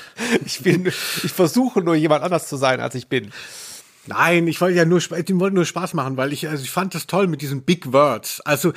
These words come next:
Speaker 2: ich würde das gerne jetzt mal noch auf eine ganz andere Ebene, äh, auch bringen,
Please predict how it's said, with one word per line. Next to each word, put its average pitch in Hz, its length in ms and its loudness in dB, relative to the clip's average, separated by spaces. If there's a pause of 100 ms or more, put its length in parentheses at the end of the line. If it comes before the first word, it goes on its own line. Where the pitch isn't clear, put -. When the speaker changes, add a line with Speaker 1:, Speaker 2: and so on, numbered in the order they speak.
(140)
Speaker 2:
ich - 140 -8
würde 202 180 2
das 196 200 0
gerne 175 280 2
jetzt 185 220 -2
mal 175 120 -2
noch 170 120 -2
auf 156 100 -8
eine 175 100 0
ganz 202 280 2
andere 220 360 0
Ebene, 165 440 2
äh, 151 40 2
auch 143 440 -2
bringen, 190 500 0